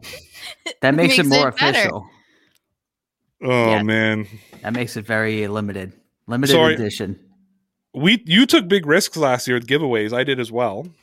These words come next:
Speaker 3: um,
Speaker 2: I
Speaker 3: in
Speaker 2: did.
Speaker 3: some sense.
Speaker 2: And
Speaker 3: You
Speaker 2: the
Speaker 3: were,
Speaker 2: Patriots
Speaker 3: you were a
Speaker 2: somehow
Speaker 3: lot,
Speaker 2: won every
Speaker 3: you
Speaker 2: time.
Speaker 3: were a, a lot <laughs> bigger than my risks. I was just
Speaker 2: Yep.
Speaker 3: doing Manscaped stuff. Um,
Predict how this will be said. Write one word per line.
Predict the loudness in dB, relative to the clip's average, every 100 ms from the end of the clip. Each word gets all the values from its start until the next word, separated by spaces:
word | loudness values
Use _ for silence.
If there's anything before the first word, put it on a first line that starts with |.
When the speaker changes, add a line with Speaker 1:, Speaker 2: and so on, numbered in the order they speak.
| _ -20 -6
Speaker 3:
um, | -2 0 0
Speaker 2:
I |
Speaker 3:
in | 0
Speaker 2:
did. | 2 2 0
Speaker 3:
some | -4 -6
sense. | -8 -16 _ _ _ _
Speaker 2:
And | -6 2
Speaker 3:
You |
Speaker 2:
the | 4
Speaker 3:
were, | 6
Speaker 2:
Patriots | 4 -2 -6 -6 -2
Speaker 3:
you | 2
were | 4 4
a |
Speaker 2:
somehow | 4 2 0
Speaker 3:
lot, | -2
Speaker 2:
won | -2 -2 -2 -6 -12 -18 -12
every | -8 -4
Speaker 3:
you | 0
Speaker 2:
time. | 2
Speaker 3:
were | 2
a, | -2 _ -4
a |
lot | 0 2 0 -2 -4 -2
<laughs> | 0
bigger | 0 0 0
than | 0 -2
my | -2 0
risks. | 0 -4 -6 -10 -8 -2
I | -2
was | -2
just | -4 -4
Speaker 2:
Yep. | -6 -6
Speaker 3:
doing | -6 -2
Manscaped | 0 0 -2 -6 -8
stuff. | -10 -12 -14 -20 _ _ _ -20 -20 -20 _ _ _ _ -12
Um, | -8 -6 -6 -8 -12